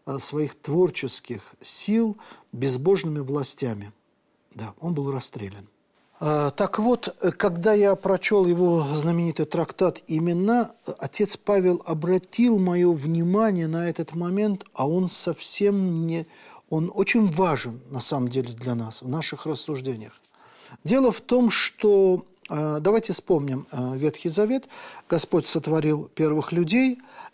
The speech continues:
а потом есть такой момент, когда Господь говорит первому человеку, Адаму. Вы помните, что он ему говорит? Он говорит Адаму, повелевает, чтобы Адам сам назвал всех зверей и птиц,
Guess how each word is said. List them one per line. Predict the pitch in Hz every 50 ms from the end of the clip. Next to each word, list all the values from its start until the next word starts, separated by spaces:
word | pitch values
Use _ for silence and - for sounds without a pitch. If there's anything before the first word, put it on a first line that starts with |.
| _ _
а | - - 156
потом | - - 175 175 - - 262 262 247 240 220
есть | 190 180 165 190 226 - - -
такой | - 202 196 - 220
момент, | 202 214 214 233 269 262
когда | - - 208 196 208
Господь | 180 202 185 - - - 233 226 185
говорит | 175 190 185 185 196 208 196 -
первому | - 202 196 190 180 175 170
человеку, | 151 - - 170 170 170 165 156 143 117 - 147 - -
Адаму. | - 156 151 147 165 165 147 123 113 120
Вы | 143 147 175
помните, | 170 - 302 302 - -
что | - - 156
он | 131 117
ему | 120 120 127
говорит? | 120 123 123 123 120 117 110 - - _ - - - - - - - - - _
Он | - 202 208 208 202
говорит | 185 170 196 190 196 190 190 175 - - -
Адаму, | - 160 170 160 220 233 226 196 156
повелевает, | - - 175 160 175 170 175 170 165 160 143 135 135 -
чтобы | - - - - 196 180 196 196
Адам | - - 190 175 170 240 254 254 220
сам | 185 - - - 233 247 247 233 208
назвал | 196 190 185 160 160 170 202 226 233 233 214 208 -
всех | - - - 208 220 220 220 -
зверей | - 143 127 131 156 170 175 165 165 151 135 131 -
и | - 143
птиц, | - - - 226 240 -